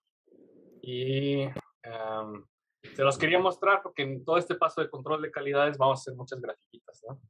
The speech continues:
Em, y como, pues, están aprendiendo, eh, tal vez no qui-, no, no se quieren trabar con el código de R siempre, ¿no?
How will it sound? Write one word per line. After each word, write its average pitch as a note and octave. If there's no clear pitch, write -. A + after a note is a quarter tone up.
Em, G#2
y A#2
como, B2
pues, C3+
están F3+
aprendiendo, F3+
eh, A2+
tal C#3
vez D#3
no D3+
qui-, -
no, C#3
no D3
se D3
quieren D3+
trabar B2+
con A#2+
el A#2
código C3+
de A#2+
R A#2+
siempre, C#3
¿no? F#3+